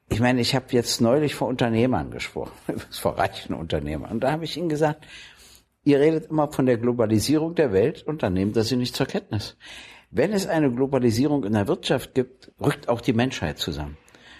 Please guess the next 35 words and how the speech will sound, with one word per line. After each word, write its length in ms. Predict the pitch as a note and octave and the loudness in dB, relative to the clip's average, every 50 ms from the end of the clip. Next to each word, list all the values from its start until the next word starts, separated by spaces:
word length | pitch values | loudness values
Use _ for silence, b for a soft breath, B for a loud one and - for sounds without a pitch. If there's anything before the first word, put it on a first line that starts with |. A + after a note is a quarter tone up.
| B B B B B | B B B B B
Dann 240 | - B2 C#3+ D3+ D3+ | -2 0 2 2 4
haben 160 | D#3 E3 E3 | 2 2 4
wir 240 | D#3 D#3 D3+ C#3+ D3 - - | 4 2 2 2 -2 -4 -2
eine 200 | - B2 B2 B2 | 0 2 2 0
technische 500 | B2 - E3+ D#3 - - D#3+ C3+ - C3 | 0 0 0 0 2 0 0 0 0 0
Revolution 680 | C3 C3+ A#2+ B2 A#2+ A#2+ A#2 - G3+ A#3 B3 D#3 F#2 D2+ | -2 0 0 0 -2 -2 0 2 2 2 2 2 0 0
nicht 260 | G2 A2 G#2+ - - | -2 -2 -2 -2 -6
zur 340 | - - - F#2+ E2 D2 C2+ - - | -6 -2 0 0 0 0 -2 -6 -6
Kenntnis 380 | - B2 A#2 - - G#2 G2+ - | -2 -2 -2 -2 -4 -6 -6 -4
genommen, 300 | - G#2 G2+ F#2+ F2+ - | -2 0 0 0 0 0
aber 180 | F#2 G2 F2 | 0 0 0
die 140 | D#2+ D#2+ F2+ | 2 2 2
Jugend 320 | G#2 E3 A#3+ G#3 C#3+ - F#2+ | 2 2 2 2 2 2 2
nimmt 200 | A2 G#2 E2+ - | 0 0 0 -2
die 100 | G2+ F#2+ | -4 -2
zur 160 | - A2 G2 | 0 -2 0
Kenntnis. 420 | - - G#2+ - - - G2 - - | 0 0 -2 -2 -2 -6 -6 -4 -2
Das 160 | A#2+ A#2+ - | -4 -2 -2
ist 140 | D#3+ D#3 - | -4 -4 -2
die 60 | F3 D#3 | -2 -2
Digitalisierung 920 | A#2+ B2 A#2+ A#2+ B2 A#2+ - C#3 C3 C3+ C3 B2 B2+ C#3+ D3 D3 C#3+ C#3 | 0 2 2 2 2 2 2 0 2 2 2 2 2 0 0 0 0 0
des 200 | D#3 C3+ - F3 | -2 0 2 4
Lebens. 420 | G3+ G#3+ D#3 G2+ - - - - _ B B B B B B B B B | 4 4 4 2 -4 -6 -12 -18 _ B B B B B B B B B
So, 260 | B - D3 A#2 G#2 | B 2 4 4 4
was 160 | B2+ D#3 - | 2 0 0
ist 220 | - F#3 F3 F3 - | 0 -4 -4 -2 -2
nun 160 | G3 G3+ F#3+ | -2 0 2
das 160 | F#3 F3 E3 F3+ | 2 2 4 4
Ergebnis 480 | E3+ D3 E3 F3+ F3 - D#3+ D3 - | 2 4 2 2 2 0 -2 -2 0
des 180 | - A#2+ - - | -2 -2 -2 -2
Computers? 600 | - G#2 F#2 F#2 G#2+ G2+ E2 G2 F#2 D#2 - - | -4 -4 -2 -2 -2 -2 0 0 0 0 0 -2
Viele 280 | - - F#3 F#3 F#3+ | 0 0 2 2 2
Menschen 420 | D3 A#2 A#2 C#3 D#3 D#3+ - F3 E3 | 2 2 2 2 0 -2 -2 -2 -2
in 120 | C#3+ A#2+ G#2+ | -2 0 0
Afrika 680 | G2+ A#2+ C3+ - D#3 D#3+ D#3 - D#3+ D#3 E3 E3 E3+ | 0 0 0 0 -2 -4 -2 0 2 2 2 2 0